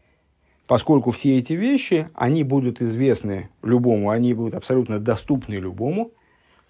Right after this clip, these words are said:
также с точки зрения, там, интеллектуального потенциала, скажем, и они будут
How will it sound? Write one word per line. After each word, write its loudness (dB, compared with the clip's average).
также 0
с -8
точки -4
зрения, -4
там, -8
интеллектуального 2
потенциала, 0
скажем, -8
и 2
они 4
будут 2